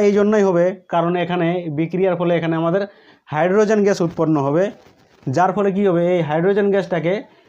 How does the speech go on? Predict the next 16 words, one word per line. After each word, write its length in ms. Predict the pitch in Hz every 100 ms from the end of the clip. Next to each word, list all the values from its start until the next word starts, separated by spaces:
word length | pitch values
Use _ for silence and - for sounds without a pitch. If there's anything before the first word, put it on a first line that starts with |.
| - 156
বেলুনের 300 | 170 185 190 185
মধ্যে 180 | 165 170
আমি 80 | 185 143
ধরে 160 | 139 120
নেব। 120 | 107 104 - _ _ _ _ - -
তার 120 | 165 180
ফলে 140 | 208 208
এই 40 | 170
বেলুনটা 280 | 180 214 208
যেটা 140 | 202 202
তৈরি 180 | 196 208 196
হবে, 180 | 156 170 269 - _ -
সেটা 160 | 175 185
কিন্তু 300 | 190 190 196 180
আকাশের 300 | 185 180 180
দিকে 120 | 170